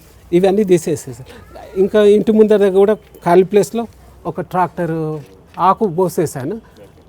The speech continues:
రెండు డ్రమ్ములు తీసుకొస్తాను రేపు ఎల్లుండో రెండు రోజులలో తెచ్చేసి అదంతా వేసేసి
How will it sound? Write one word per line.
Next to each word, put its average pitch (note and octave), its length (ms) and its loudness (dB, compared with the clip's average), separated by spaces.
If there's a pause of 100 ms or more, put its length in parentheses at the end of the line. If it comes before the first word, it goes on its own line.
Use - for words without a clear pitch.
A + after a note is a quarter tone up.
(120)
రెండు F#3 200 0
డ్రమ్ములు F3 420 -2
తీసుకొస్తాను E3+ 540 -8
రేపు F3 400 -6 (240)
ఎల్లుండో C#3+ 360 -4 (100)
రెండు D3+ 240 -2
రోజులలో C#3+ 460 -4 (320)
తెచ్చేసి G3 380 -2
అదంతా E3+ 340 -4
వేసేసి F#3 420 -10